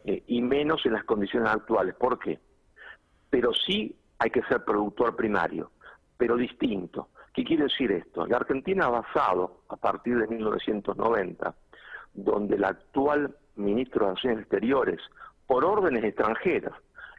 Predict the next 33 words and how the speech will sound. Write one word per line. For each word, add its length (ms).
introduce 640
en 80
Argentina 520
una 140
agricultura 640
industrial 640
tóxica, 600
que 320
es, 100
ya 220
lo 160
sabemos 440
hoy, 120
no 100
lo 80
sabíamos 480
en 60
esa 160
época, 340
una 360
agricultura 800
industrial 460
de 80
la 100
muerte, 400
porque 220
está 60
enfermando 520
a 40
nuestros 260
chacareros 480
de 80
cáncer, 520